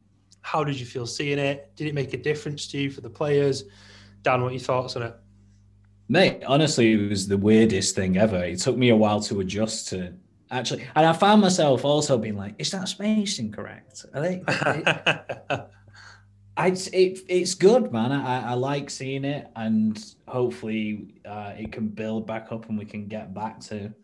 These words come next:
Speaker 2: quote unquote normality. But yeah, it was weird, uh, to me at least. I, I, it, it took some, um,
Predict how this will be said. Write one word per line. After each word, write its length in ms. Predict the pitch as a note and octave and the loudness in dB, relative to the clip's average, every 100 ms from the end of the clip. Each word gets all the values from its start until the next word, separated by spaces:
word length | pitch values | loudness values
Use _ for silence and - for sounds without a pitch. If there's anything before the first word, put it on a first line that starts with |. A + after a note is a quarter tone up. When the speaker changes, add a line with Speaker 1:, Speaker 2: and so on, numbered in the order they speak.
| _ _ _ _ | _ _ _ _
Speaker 2:
quote 260 | B2 A2 G2+ | -2 -2 -4
unquote 460 | G2+ - G#2+ F#2+ | -8 -6 -6 -6
normality. 840 | G#2 G#2 G#2+ A2+ A2+ - G#2 G#2 G2+ | -8 -6 -2 0 -2 -4 -4 -4 0
But 240 | B2+ B2 | 0 2
yeah, 220 | D#3+ E3 B2+ | 4 4 4
it 160 | B2 | 6
was 280 | C#3+ F3+ F#3 | 8 6 6
weird, 480 | F3+ C3 G2+ G#2+ A#2+ | 6 4 2 -2 -6
uh, 80 | F2 | -8
to 220 | - D#3+ | 0 4
me 180 | D#3+ F3+ | 8 8
at 100 | A2 | 6
least. 340 | G#2 B2+ C#3+ | 2 2 2
I, 60 | A2 | -2
I, 300 | D#2+ A2+ C3 _ | -2 -4 -6 _
it, 180 | B2 - - _ _ _ _ _ _ _ | -6 -6 -14 _ _ _ _ _ _ _
it 200 | C#3 C#3 | -6 -2
took 240 | - C3 | 2 2
some, 420 | - C#3+ B2 B2 - - - _ _ _ | 4 4 4 2 -4 -20 -20 _ _ _
um, 520 | A2+ A2+ A2 G#2+ A2 | 0 4 6 6 6